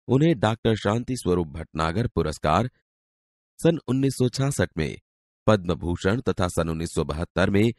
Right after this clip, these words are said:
मरणोत्तर पद्म विभूषण जैसे अलंकरणों से नवाजा गया। निशस्त्रीकरण से संबंधित कई महत्वपूर्ण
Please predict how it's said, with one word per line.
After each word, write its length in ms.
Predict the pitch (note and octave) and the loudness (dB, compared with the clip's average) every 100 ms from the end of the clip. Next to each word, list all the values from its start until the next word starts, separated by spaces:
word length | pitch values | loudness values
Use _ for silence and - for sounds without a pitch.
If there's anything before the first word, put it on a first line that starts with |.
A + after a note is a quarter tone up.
| _ | _
मरणोत्तर 640 | G#2 A#2 B2+ E3 - B2+ - - | 2 4 4 0 0 -2 0 -2
पद्म 260 | G2+ F2+ | 0 -2
विभूषण 600 | E2 D#2+ E2 A2 - A2 | -2 -2 0 0 0 -2
जैसे 400 | D#2+ D#2 - F#2 - | -2 -6 -2 -4 -2
अलंकरणों 640 | E2 E2 E2 - E2 A2+ C3 | -2 -2 -2 0 2 2 2
से 300 | - B1+ - _ - | -2 -6 -12 _ -4
नवाजा 520 | G2 F2+ F#2+ A2+ D#2+ | 0 2 2 2 0
गया। 380 | C2+ C#2 C2 - _ _ _ _ _ _ _ _ _ _ - | 0 -2 -4 -8 _ _ _ _ _ _ _ _ _ _ 0
निशस्त्रीकरण 760 | F#2+ - G2 F2 F2 E2+ F2+ | 2 2 2 0 0 2 0
से 140 | F2+ E2+ | 0 -4
संबंधित 600 | - D#2+ D#2+ F#2 F#2 F2+ - | -2 -4 -2 0 0 -2 0
कई 260 | C3 E3+ | 0 0
महत्वपूर्ण 800 | C3+ G#2+ B2+ - A#2 G2+ G2 C2+ | -2 -4 -4 -2 -2 0 0 -2